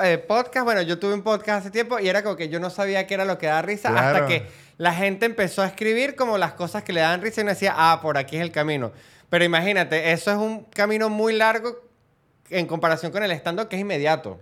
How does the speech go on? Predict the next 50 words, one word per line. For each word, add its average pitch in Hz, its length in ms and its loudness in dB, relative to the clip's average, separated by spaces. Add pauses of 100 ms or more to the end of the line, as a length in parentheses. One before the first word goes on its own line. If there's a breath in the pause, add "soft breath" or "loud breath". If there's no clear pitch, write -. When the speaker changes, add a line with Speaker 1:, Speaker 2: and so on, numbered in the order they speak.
Speaker 2:
Claro. 131 360 2
Speaker 1:
O - 20 -2
sea, 139 220 2
la 131 120 0
risa 147 280 -2
la 160 120 0
tienes 160 280 -6
ya. 170 180 2
En 143 80 -4
cambio, 165 240 -2
después 185 320 -4
en, 156 340 -8
en 147 200 -8
podcast 165 320 -6
tienes 214 140 -10
que 185 60 -10
esperar 165 360 -6
que 226 80 -8
la 185 120 -6
gente 175 220 -10
comente 202 540 -6
si 214 100 -12
le 175 140 -6
gustó, 135 300 -4
Speaker 2:
Por 175 80 6
Speaker 1:
le 180 40 6
Speaker 2:
eso 175 100 2
Speaker 1:
dio 156 100 0
Speaker 2:
es - 20 -2
que 147 60 -2
digo 233 160 0
Speaker 1:
risa. - 80 -6
Speaker 2:
que 180 260 -2
lo 143 140 2
de 139 60 4
las 131 120 2
películas 151 420 -2
debe 170 120 0
ser 185 180 -8
una 196 240 -6
locura 156 500 -2
y 151 80 -4
lo 135 140 0
de 117 200 -4
la 120 180 -2
música, 202 360 -4
porque 143 260 -2
al 143 140 2
menos 202 220 -2
un 226 280 -8